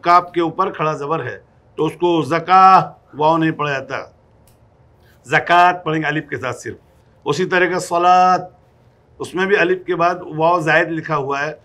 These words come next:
उसको भी नहीं पढ़ेंगे। सलात डायरेक्ट अलिफ के बाद ता पढ़ेंगे। हयात, उसी तरीके से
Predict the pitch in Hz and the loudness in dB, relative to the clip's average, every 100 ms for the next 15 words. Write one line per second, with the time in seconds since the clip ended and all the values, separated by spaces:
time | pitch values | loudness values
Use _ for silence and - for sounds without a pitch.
0 | _ - - 170 165 156 160 147 160 185 | _ -16 -8 -4 -2 -2 -4 -4 -2 -4
1 | 208 - _ _ - - 156 156 170 170 | -6 -12 _ _ -20 -6 0 4 6 8
2 | 175 175 - - 143 151 160 160 151 156 | 6 4 2 -8 -2 0 0 -2 -2 -4
3 | 143 156 - 139 139 123 117 104 85 _ | -6 -8 -6 -8 -6 -10 -12 -16 -18 _
4 | _ _ _ _ - 160 175 175 175 175 | _ _ _ _ -2 0 4 4 4 2
5 | - _ _ _ _ _ _ _ - - | -4 _ _ _ _ _ _ _ -14 -10
6 | 165 156 151 156 160 | -2 -2 0 -2 -2